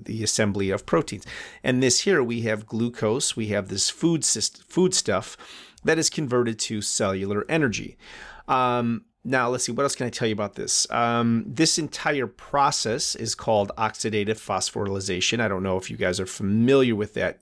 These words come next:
or not yet, but we are gonna talk about it. Right now, I'm just, I'm just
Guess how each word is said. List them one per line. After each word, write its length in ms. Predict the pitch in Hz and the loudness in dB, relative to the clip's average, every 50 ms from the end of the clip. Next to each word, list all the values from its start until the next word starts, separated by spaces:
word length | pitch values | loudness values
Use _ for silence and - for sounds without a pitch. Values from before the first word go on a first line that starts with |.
| _ _ | _ _
or 120 | - 95 92 | -6 -6 -4
not 320 | 95 95 92 90 - - | -2 -2 -2 -2 -2 -2
yet, 220 | 107 101 104 110 - | 0 0 0 0 0
but 140 | 127 113 | -4 -4
we 160 | 101 104 101 104 | -2 -4 -2 -2
are 100 | 107 107 | 0 0
gonna 180 | 113 117 135 | 0 0 0
talk 300 | 135 - - 104 98 - | -2 -2 -2 -2 -2 -2
about 160 | 110 101 98 | -2 0 2
it. 120 | 117 143 - - - - - - - - - - | 0 0 -2 -6 -14 -16 -16 -16 -18 -12 0 2
Right 180 | 156 170 165 | 2 2 4
now, 240 | 160 160 165 180 185 | 2 2 2 4 2
I'm 100 | 175 151 | 2 0
just, 280 | 123 139 135 - - 110 | 0 -2 -2 -2 -2 -2
I'm 180 | 123 123 123 | -2 0 0
just 300 | 107 123 139 - - - | 0 0 0 0 0 -2